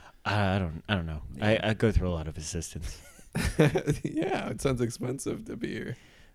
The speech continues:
Speaker 3: assistant there.
Speaker 2: That does sound upsetting. Now, um, how, how is your relationship with your children? I understand you have seven,
Speaker 3: Oh,
Speaker 1: Yes.
Speaker 3: wow.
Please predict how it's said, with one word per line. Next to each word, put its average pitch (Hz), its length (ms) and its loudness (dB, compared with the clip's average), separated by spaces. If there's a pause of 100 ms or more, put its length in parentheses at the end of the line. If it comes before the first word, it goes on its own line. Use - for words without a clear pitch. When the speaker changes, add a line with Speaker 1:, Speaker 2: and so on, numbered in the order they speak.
Speaker 3:
assistant 127 500 -4
there. 85 240 -8 (100)
Speaker 2:
That 101 160 -6
does 95 220 -4
sound 90 360 -4
upsetting. 90 440 -6
Now, 131 500 4 (340)
um, 120 480 4 (540)
how, 226 240 0 (400)
how 202 280 2
is 285 120 4
your 214 100 6
relationship 143 680 4
with 107 120 0
your 120 180 4
children? 90 360 0
I 92 60 0
understand 139 300 2
you 139 100 8
have 123 120 2
seven, 98 540 4
Speaker 3:
Oh, 190 180 0
Speaker 1:
Yes. 110 280 4
Speaker 3:
wow. 120 120 0